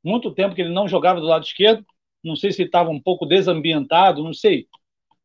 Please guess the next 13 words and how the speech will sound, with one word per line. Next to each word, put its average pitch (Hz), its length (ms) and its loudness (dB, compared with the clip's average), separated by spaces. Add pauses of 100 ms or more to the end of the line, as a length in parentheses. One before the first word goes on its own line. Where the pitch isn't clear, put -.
Mas, 190 220 4
assim, 180 240 0
ele 160 220 -4
demorou 254 460 6
um 190 60 -2
pouco 226 260 4
a 202 40 -2
pegar 196 240 2
no 175 120 -4
breu, 214 380 4 (520)
do 143 140 -8
lado 156 200 2
esquerdo. 214 460 0